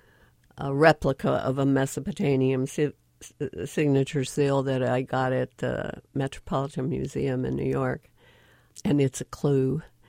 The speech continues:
in, uh, in my first mystery about art theft or whatever in, in Paris. So it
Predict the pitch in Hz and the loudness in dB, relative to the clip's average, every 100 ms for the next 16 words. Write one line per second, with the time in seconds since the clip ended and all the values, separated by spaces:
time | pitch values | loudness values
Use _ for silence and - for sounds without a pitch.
0 | _ _ - _ - 139 127 131 127 - | _ _ -20 _ -4 0 0 0 -2 -2
1 | - 156 - - - 147 139 - 143 - | -6 -10 -14 -8 0 0 0 -2 -4 -2
2 | 139 147 - 143 131 - 165 _ _ _ | -4 -4 -4 -4 -4 -6 -14 _ _ _
3 | - 147 127 - - 135 135 - 123 120 | -10 -4 -4 -4 -6 -6 -6 -6 -6 -4
4 | - - 139 139 - - - - - 160 | -6 -10 -8 -8 -8 -6 -6 -8 -8 -10
5 | _ - 143 135 139 143 _ _ - 160 | _ -10 -6 -6 -8 -12 _ _ -12 -12
6 | 143 143 131 143 143 - _ - - - | -8 -6 -4 -6 -8 -14 _ -20 -20 -20
7 | - - - - 214 196 180 - 190 | -20 -20 -4 4 6 6 4 2 -2